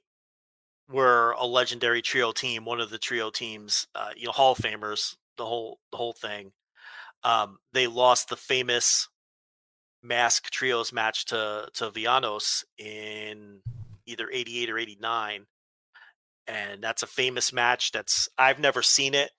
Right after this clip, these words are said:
I think the footage is very hard to come by at this point. I would love to see it. Thank you so much. You're really gonna leave the dress on now, aren't you? Like them compliments. That's right. It is working. Trust me. All right.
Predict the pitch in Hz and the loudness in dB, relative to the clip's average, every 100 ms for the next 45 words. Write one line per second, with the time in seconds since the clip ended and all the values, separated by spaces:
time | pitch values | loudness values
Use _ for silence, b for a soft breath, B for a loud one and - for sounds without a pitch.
0 | _ _ _ - 123 131 127 - 135 127 | _ _ _ -6 -4 -4 -8 -4 0 0
1 | 117 117 107 120 123 117 123 - - 120 | 0 -4 0 0 2 2 2 0 -4 0
2 | 120 123 127 120 - 135 131 131 _ _ | 4 4 2 -2 -2 0 0 -2 _ _
3 | _ B B B _ - 120 104 117 135 | _ B B B _ 0 0 2 6 6
4 | - 117 - 110 - - 135 - 127 - | 6 2 2 -2 -4 -2 -2 -4 -12 -10
5 | - 139 143 110 - - _ _ _ _ | -6 -4 -4 -6 -8 -10 _ _ _ _
6 | - 143 139 135 135 139 131 135 156 135 | -4 4 4 6 4 4 0 4 6 6
7 | 113 113 113 143 - 101 - _ _ _ | 2 0 -2 -2 -4 -8 -12 _ _ _
8 | _ _ _ _ _ _ _ _ _ _ | _ _ _ _ _ _ _ _ _ _
9 | _ _ - 110 - 123 - 147 147 - | _ _ -12 -12 -2 -2 0 4 6 4
10 | 113 107 - - - _ _ - 117 - | -6 -4 -2 -2 -6 _ _ -2 0 4
11 | 127 - - 107 175 120 117 104 98 - | 4 4 0 -2 -2 0 -2 -2 -8 -14
12 | _ - 151 - 87 - _ _ - - | _ 6 6 6 -2 -16 _ _ -6 -4
13 | - 113 98 | 0 0 -2